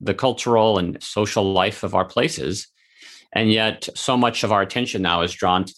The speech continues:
these national or international stories. And you see that with the ways that lots of local papers are struggling to make it economically, but you also see it with the kinds of things that go viral. They tend to be the kinds of stories that you don't really, maybe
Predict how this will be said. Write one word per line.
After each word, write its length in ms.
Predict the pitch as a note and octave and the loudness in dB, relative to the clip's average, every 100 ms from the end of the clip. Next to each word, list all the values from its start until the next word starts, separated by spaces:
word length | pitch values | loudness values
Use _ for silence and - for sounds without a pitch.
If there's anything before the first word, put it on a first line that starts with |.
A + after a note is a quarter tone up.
| - | -8
these 220 | E2 - | -8 -4
national 500 | E2+ F#2 - F2 E2+ | -2 -2 -4 -6 -4
or 60 | |
international 640 | F2 F#2 E2+ - E2+ D#2 - - | 0 0 0 -2 -4 -6 -8 -12
stories. 680 | - B2 C#3+ E2 D#2+ F#2+ - - - - - - - | -2 2 4 2 0 -2 -10 -20 -20 -20 -20 -16 0
And 140 | A2 | 2
you 40 | |
see 220 | A2 - A#2+ | 4 4 2
that 220 | G#2+ G2+ | 2 2
with 180 | G#2 - | 0 2
the 100 | G2+ | 2
ways 280 | F#2+ G2 | 4 4
that 160 | G2+ F#2+ | 2 0
lots 240 | G2+ G2+ | 0 0
of 80 | G2 | -4
local 300 | F#2 F#2+ G#2 | 0 0 -2
papers 480 | F#2 G#2 G2 G2 F#2 | -2 -2 2 2 2
are 80 | F2 | 0
struggling 560 | - - F#2+ F#2 F2 E2+ | -2 -2 -2 0 0 -2
to 300 | - E2 E2 | -2 -2 0
make 260 | F#2+ F2+ D#2+ | -2 -2 -2
it 140 | - | -4
economically, 680 | F#2 G#2+ D3 D#3 D3 D3 - - _ _ - | -2 0 0 4 4 2 -2 -20 _ _ -2
but 120 | G#2+ | 4
you 100 | A2 | 4
also 220 | A2+ A#2+ | 4 2
see 180 | G#2 A2+ | 0 0
it 100 | F#2 | 0
with 120 | F#2+ | -2
the 80 | G2 | -6
kinds 420 | - G2+ G#2 G2+ | -2 0 2 2
of 160 | F#2 - | -2 -2
things 400 | - F#2 F#2+ E2+ | -6 0 0 0
that 100 | E2+ | 0
go 180 | F2 E2 | 2 4
viral. 480 | F#2 G2+ F2+ D2 - _ _ _ | 2 2 2 0 -6 _ _ _
They 120 | G2+ | -2
tend 300 | G2 A#2+ B2 | -2 0 0
to 80 | A2+ | 2
be 140 | F#2+ | 2
the 100 | F#2 | 2
kinds 300 | F2 F#2+ F#2+ | 0 -2 -2
of 80 | F#2+ | -2
stories 420 | - F#2 F2+ F2+ | -2 -2 0 0
that 120 | - - | -2 -2
you 100 | A2+ | 0
don't 200 | E3 E3 | 0 2
really, 420 | C#3+ D3 C3 A#2+ - | 2 4 2 -2 0
maybe 580 | A#2+ F3+ A#2+ C#3 C3+ | 2 4 4 2 0